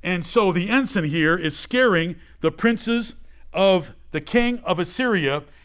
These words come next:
and the mighty Assyrian army and empire, because the Lord is behind that ensign and that picture. There isn't a real flag. There isn't a real coat of arms. It's a picture. This is my property, and there's a fire burning in Zion,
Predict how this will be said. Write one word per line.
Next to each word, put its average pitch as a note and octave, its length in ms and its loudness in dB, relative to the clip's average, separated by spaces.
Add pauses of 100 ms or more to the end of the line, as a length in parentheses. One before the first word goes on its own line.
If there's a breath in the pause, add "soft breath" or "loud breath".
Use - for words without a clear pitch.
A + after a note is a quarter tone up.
(160 soft breath)
and E3+ 180 -2
the E3+ 60 0
mighty A3 340 0
Assyrian G3+ 540 -2
army G3 420 0
and E3 140 -2
empire, C#3+ 680 -2 (400 soft breath)
because D#3+ 340 -2
the F3 100 0
Lord E3+ 600 4 (200)
is E3 180 -8
behind E3+ 460 -4
that E3+ 220 0
ensign E3+ 520 -6 (220 soft breath)
and D#3+ 200 -6
that E3+ 200 -2
picture. D#3+ 420 -4 (180 soft breath)
There E3 140 0
isn't G3+ 320 2
a G#3+ 80 2
real G#3 300 2
flag. E3+ 560 2 (220 soft breath)
There E3 160 0
isn't F#3 260 0
a F#3 60 0
real G3+ 260 0
coat A#3+ 280 2
of A#3 100 2
arms. F3+ 520 0 (280 soft breath)
It's - 220 0
a E3+ 120 0
picture. E3+ 600 -2 (120)
This A3+ 260 2
is D#3+ 160 -4
my G#3+ 280 2
property, F3+ 680 -2 (160 loud breath)
and E3+ 180 -2
there's A3 180 2
a E3 80 0
fire B3 460 2
burning E3 360 0
in D#3 120 -4
Zion, E3+ 500 -2